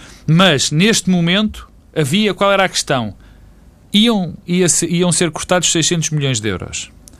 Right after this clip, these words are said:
Agora, a questão já não é esta, já é uma questão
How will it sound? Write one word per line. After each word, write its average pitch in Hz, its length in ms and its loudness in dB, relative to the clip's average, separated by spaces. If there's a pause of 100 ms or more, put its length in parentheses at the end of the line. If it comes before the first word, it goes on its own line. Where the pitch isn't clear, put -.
Agora, 190 480 2
a 175 80 0
questão 190 340 0
já 196 140 2
não 208 160 0
é 196 80 0
esta, 160 260 -2
já 151 160 0
é 156 140 2
uma 170 160 0
questão 233 520 0